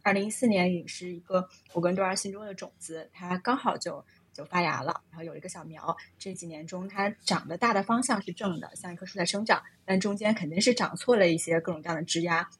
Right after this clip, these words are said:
有时候就要把这些枝丫去修剪掉，有时候甚至要忍痛去 <laughs> 裁掉一大块的树，树枝，让它能够继续发展。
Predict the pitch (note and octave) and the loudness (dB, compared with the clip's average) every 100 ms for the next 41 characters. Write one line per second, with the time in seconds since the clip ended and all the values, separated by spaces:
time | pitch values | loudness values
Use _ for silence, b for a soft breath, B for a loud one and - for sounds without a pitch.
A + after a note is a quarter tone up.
0 | _ F#3 E3+ E3 F3 F#3 F3+ E3+ D#3+ F3 | _ 4 4 6 4 4 4 4 0 0
1 | E3 F3 F3+ - - A#3 F#3 C#3+ C3+ - | 0 2 2 2 -4 -2 -2 0 -2 -2
2 | b E3+ E3 F3 F3+ F#3+ G3 F#3+ F3+ D#3+ | b 4 6 6 6 6 8 8 8 6
3 | G#3+ F#3 - F#3+ - - - _ - D#3+ | 6 6 8 6 6 0 -18 _ 6 10
4 | F#3 G#3 F#3 F3 G3+ F#3+ F#3 G3 F3 E3 | 12 12 12 8 8 6 6 6 8 6
5 | E3+ - F#3 E3 _ _ _ _ _ - | 4 0 -8 -10 _ _ _ _ _ 2
6 | F3+ E3+ F3 F3+ F3 F3 F3+ E3 D#3 F#3 | 4 6 8 8 6 4 2 0 4 4
7 | F#3 G#3 F#3+ G3 G#3+ G#3 - | 4 -4 -2 0 4 4 2